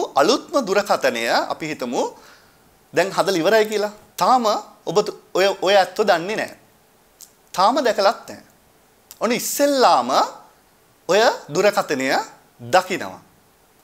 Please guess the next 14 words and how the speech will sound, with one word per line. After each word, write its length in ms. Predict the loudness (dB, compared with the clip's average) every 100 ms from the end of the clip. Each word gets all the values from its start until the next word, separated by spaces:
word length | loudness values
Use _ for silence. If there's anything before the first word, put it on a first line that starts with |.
| _ _ _ _ _
දකින 360 | 0 0 0 -2
ස්වභාවය 480 | 2 2 4 4 2
නතර 320 | 0 0 0
කරන්න 320 | 0 0 -2 -4
බෑ. 240 | -8 -12 -20 _ _ _ _ _ _ _ _ _ _ -4
ඇහැට 300 | 0 0 2 -2 -2 -12 _ _ _ -2
දකින 300 | -2 -2 -4
ස්වභාවය 480 | -2 2 2 2 0
Apple 320 | 0 0 -2
දුරකථනය, 440 | -2 0 0 0 -4 -6 -8 -16 _
හොඳ 180 | 0
අලුත්ම 380 | 2 2 -2 -4
දුරකථනය 560 | -4 -2 0 -2 -2 -2 -4 -4 -18 -20 -6
අන්න 240 | -4 0